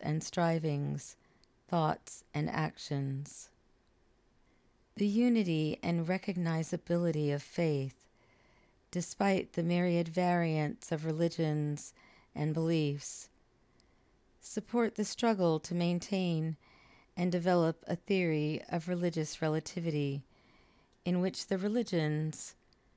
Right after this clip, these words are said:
and the faith they evoke and shape are seen as relative apprehensions of our relatedness to that which is universal.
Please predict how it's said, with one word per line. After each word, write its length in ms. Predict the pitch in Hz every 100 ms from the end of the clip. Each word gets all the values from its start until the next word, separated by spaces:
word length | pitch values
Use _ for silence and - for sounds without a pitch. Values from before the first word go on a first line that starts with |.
| _ _ _ _
and 240 | 175 175 180
the 80 |
faith 400 | 170 220 175 151 - -
they 200 | 160 160
evoke 540 | 151 180 156 147 -
and 200 | - 156
shape 600 | - - 180 143 143 - - _ _ _ _ _ -
are 140 | 190
seen 560 | 175 226 208 202 202 -
as 240 | 196 190 -
relative 600 | 202 208 - 208 190 - _ - _ _ -
apprehensions 1120 | 190 - 208 185 180 - 156 147 147 151 - - - - - _ -
of 120 | 160
our 300 | 165 170 165
relatedness 1160 | 175 175 202 208 170 143 139 131 131 - - - _ _ _ _ _ -
to 140 | 170
that 400 | 175 151 135 -
which 260 | 147 - 156
is 240 | 139 -
universal. 840 | 147 151 151 151 131 - 127 123